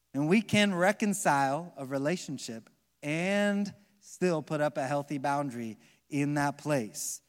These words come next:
so that trust can be rebuilt. I would say it this way. Forgiveness is automatic,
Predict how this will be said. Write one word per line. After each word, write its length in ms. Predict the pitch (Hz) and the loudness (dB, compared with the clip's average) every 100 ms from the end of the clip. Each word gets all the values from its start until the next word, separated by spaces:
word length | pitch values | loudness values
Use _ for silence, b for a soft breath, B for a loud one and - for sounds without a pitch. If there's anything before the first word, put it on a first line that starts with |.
| _ _ - | _ _ -10
so 100 | 147 | -6
that 180 | 127 | -4
trust 380 | - 151 135 - | -4 -4 -4 -6
can 120 | 131 | -6
be 300 | 123 123 120 117 - - | -2 -2 -2 -8 -20 -8
rebuilt. 320 | 123 120 113 | -4 -2 -2
I 120 | 123 | 2
would 100 | 156 | 2
say 140 | - 160 | 2 0
it 100 | 147 | 0
this 180 | 147 - | -2 -2
way. 220 | 117 110 b b b b _ _ | -4 -6 b b b b _ _
Forgiveness 600 | - 127 151 185 202 208 | -6 0 2 4 4 2
is 120 | 175 160 | 2 4
automatic, 600 | 165 170 175 156 113 | 6 6 6 6 4